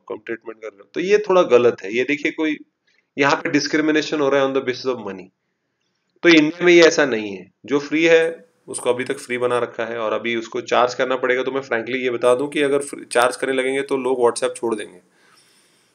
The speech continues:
ऐसा मुझे लगता है। कोई फ्री दूसरा ऐप है, Telegram जैसे, उस पे वो शिफ्ट कर लेंगे, जो भी फ्री, उसके ऊपर वो शिफ्ट कर लेंगे।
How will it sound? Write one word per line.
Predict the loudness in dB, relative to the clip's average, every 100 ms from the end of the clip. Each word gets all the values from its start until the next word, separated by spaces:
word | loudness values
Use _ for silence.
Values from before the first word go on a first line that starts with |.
| _
ऐसा | -4 -4
मुझे | 0 2
लगता | 2 2
है। | 2
कोई | 2
फ्री | 0 0 0
दूसरा | 0 2 4
ऐप | 6 4 2
है, | -4 -4 -2
Telegram | 0 2 2 2 0
जैसे, | -6 -4
उस | -4 -4
पे | -2 -2
वो | -2
शिफ्ट | -6 -8
कर | -8 -8
लेंगे, | -8 -6
जो | -4
भी | -4
फ्री, | -4 -4
उसके | -6 -6
ऊपर | -8 -6
वो | -10 -10
शिफ्ट | -10 -10
कर | -12 -20
लेंगे। | -20 -20